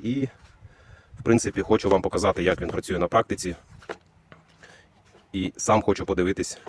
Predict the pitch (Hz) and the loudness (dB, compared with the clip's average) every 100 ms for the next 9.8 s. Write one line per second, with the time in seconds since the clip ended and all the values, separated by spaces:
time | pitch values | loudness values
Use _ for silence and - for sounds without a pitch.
0 | - - 92 - - 80 87 87 82 76 | -14 -6 -6 -6 -8 -2 0 0 -2 -4
1 | - 82 90 90 92 - 110 98 87 117 | -8 -2 0 0 -2 -2 -2 -2 0 0
2 | - 87 90 87 87 110 87 80 - 85 | 2 4 6 4 4 0 -2 -4 -2 0
3 | 98 90 82 90 85 85 76 - - _ | 0 0 -6 -2 -2 -2 -6 -8 -18 _
4 | - - - _ _ _ _ _ _ - | -14 -14 -14 _ _ _ _ _ _ -20
5 | - - - _ - - _ - - - | -18 -18 -20 _ -20 -20 _ -20 -20 -20
6 | _ - - - 110 104 95 92 107 - | _ -18 -14 4 8 10 8 6 6 4
7 | 98 98 123 - 98 - 90 - - 95 | 2 -2 -2 2 2 2 -6 -6 -8 -4
8 | 98 95 87 87 87 87 - 117 - 87 | 2 2 4 2 2 0 0 -2 -2 -8
9 | 92 - 90 90 85 104 - 113 | -6 -2 2 4 6 4 2 -2